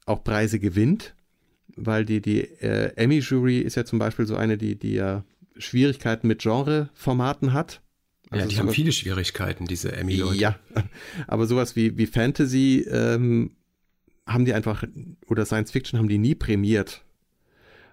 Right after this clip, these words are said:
Speaker 1: Und das war jetzt, Game of Thrones ist jetzt halt immer mehr diese Ausnahme geworden, weil sich,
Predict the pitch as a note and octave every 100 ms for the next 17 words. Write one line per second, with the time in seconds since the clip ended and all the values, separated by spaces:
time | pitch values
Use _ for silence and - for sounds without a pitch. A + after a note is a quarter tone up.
0 | _ - G#2+ A2 A#2 - A2+ A2+ - -
1 | - A2+ A2+ A2+ A#2 A2+ - A#2 C3 -
2 | _ - - A#2 B2 A#2 A2 B2+ A#2+ A#2
3 | A#2 A2+ A2 A2 C#3 - A#2 G#2+ G#2+ F#2+
4 | G2 A#2+ A2+ G#2+ A2+ A2+ - - -